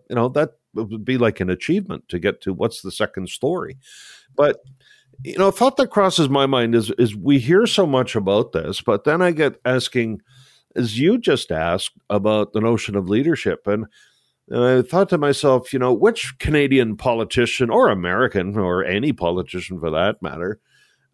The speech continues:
would be best in class in their handling of covid in their particular jurisdiction? And I don't know that I could come up with one.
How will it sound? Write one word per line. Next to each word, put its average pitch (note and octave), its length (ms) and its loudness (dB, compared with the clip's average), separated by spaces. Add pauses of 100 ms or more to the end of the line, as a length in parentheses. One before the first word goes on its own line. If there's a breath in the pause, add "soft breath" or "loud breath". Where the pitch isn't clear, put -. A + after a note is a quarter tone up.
(140)
would F3+ 340 2
be F3+ 120 2
best D#3+ 340 2
in C#3+ 160 0
class D3+ 540 0
in A2 100 -2
their G#2+ 160 0
handling G#2+ 460 -2
of A2 120 -4
covid A#2+ 480 0
in G2 100 -4
their G2 140 -2
particular G#2 540 -2
jurisdiction? G#2+ 720 -2
And G#2+ 120 -2
I D3+ 120 4
don't A#3 260 0
know F2+ 140 -2
that F2 160 -4
I F#2 100 -2
could G2 160 -12
come A#2+ 160 -4
up G3+ 200 0
with A#3+ 200 -4
one. - 240 -12